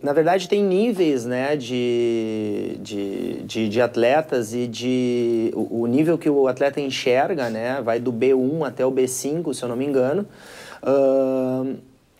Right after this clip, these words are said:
mas o treinamento em si, ele é o mesmo. O que difere é a regra. Quando começa a luta, o atleta tem que tá encostando a mão no kimono. E isso aí vai muito também da sensibilidade da arbitragem, né? Ela tem que tá cuidando. Quando,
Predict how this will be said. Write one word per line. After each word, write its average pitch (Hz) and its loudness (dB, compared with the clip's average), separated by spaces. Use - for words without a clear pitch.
mas 208 2
o 226 -2
treinamento 226 0
em 196 0
si, 180 -2
ele 170 2
é 185 6
o 196 2
mesmo. 165 2
O - -8
que 180 -4
difere 175 0
é 196 4
a 190 4
regra. 156 0
Quando 156 -2
começa 175 2
a - 4
luta, 202 2
o 190 -2
atleta 196 2
tem 220 0
que 233 -4
tá 185 -2
encostando 202 0
a 196 2
mão 185 2
no 190 0
kimono. 151 0
E 151 2
isso 175 2
aí 185 4
vai 190 0
muito 185 0
também 190 -2
da 190 2
sensibilidade 175 2
da 175 2
arbitragem, 175 0
né? 123 -2
Ela 135 0
tem 147 -4
que 147 -8
tá 147 0
cuidando. 156 2
Quando, 143 -2